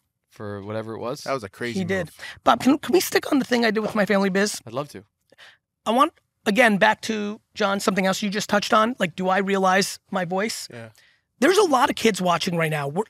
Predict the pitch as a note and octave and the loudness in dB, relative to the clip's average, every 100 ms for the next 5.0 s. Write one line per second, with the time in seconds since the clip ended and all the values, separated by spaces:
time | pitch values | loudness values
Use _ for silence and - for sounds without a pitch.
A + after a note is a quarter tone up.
0 | _ - C4 F#4 F#4 D4+ F#3 A#3 A3 - | _ 2 4 4 4 2 2 0 -2 0
1 | F#3+ E3 D3 C3+ - _ _ _ _ _ | 0 0 -2 -8 -16 _ _ _ _ _
2 | - F#3+ F#3 E3+ F3 E3+ F#3+ F#3 F3+ F3 | 0 4 4 4 0 2 2 2 0 -4
3 | F#3 F3+ F#3 A3+ - _ _ - A3 B3 | -4 -4 -4 -4 -10 _ _ 2 4 6
4 | G4+ G#4+ C#4+ - F3 D#3 G3 B3 A#3 | 4 2 0 -2 -2 -2 -2 0 -2